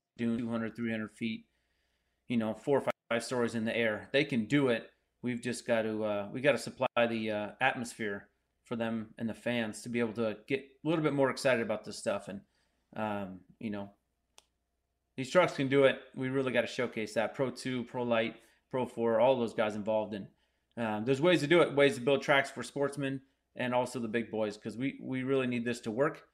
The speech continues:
I, uh, like you said, I do this for a living, so it needs to work. And if I wanna raise my son to come out here and race this stuff, I don't want him to be at the same tracks in another ten years. So, um, trying to make the steps to, uh, try to help as much as I can with the series,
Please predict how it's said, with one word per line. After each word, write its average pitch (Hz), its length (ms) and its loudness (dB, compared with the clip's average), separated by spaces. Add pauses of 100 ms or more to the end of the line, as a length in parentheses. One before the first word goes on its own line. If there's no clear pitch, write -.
(320)
I, 120 320 2
uh, 110 200 4
like 117 180 0
you 120 60 -6
said, 123 320 4
I 127 40 -6
do 131 120 -2
this 135 120 0
for 135 100 -2
a 127 40 2
living, 143 300 0
so 113 400 -2 (320)
it 123 140 -4
needs 123 260 -6
to 120 80 -6
work. 110 220 -4
And 107 80 -6
if 107 100 -4
I 123 80 4
wanna 131 200 -2
raise 123 200 0
my 117 160 -2
son 127 300 -2
to 120 60 -4
come 120 200 -2
out 113 160 0
here 113 120 -2
and 107 80 -4
race 110 220 -4
this 107 100 -10
stuff, 107 400 -2 (440)
I - 80 -2
don't 127 240 2
want 120 160 2
him 110 100 -2
to 120 100 -8
be 113 140 -2
at 107 80 -6
the 107 100 -6
same 113 420 -4
tracks - 680 -2 (640)
in 117 120 -2
another 107 260 -6
ten 107 240 -4
years. 98 340 -8
So, - 200 -6 (400)
um, 104 500 -4 (840)
trying 175 200 4
to 160 60 2
make 151 180 4
the 135 80 -6
steps 143 440 2
to, 135 260 2
uh, 131 380 6 (200)
try 156 140 4
to 147 80 4
help 143 180 2
as 139 80 -8
much 135 220 -4
as - 80 -8
I 123 60 -2
can 139 200 -2
with 127 100 -4
the 110 80 -8
series, 151 500 -4